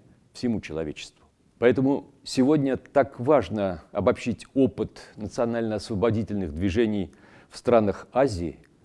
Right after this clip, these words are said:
проанализировать роль Советского Союза и его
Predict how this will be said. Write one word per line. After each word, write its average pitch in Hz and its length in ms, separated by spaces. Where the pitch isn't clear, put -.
проанализировать 127 760
роль 120 240
Советского 110 600
Союза 120 440
и 101 80
его 92 340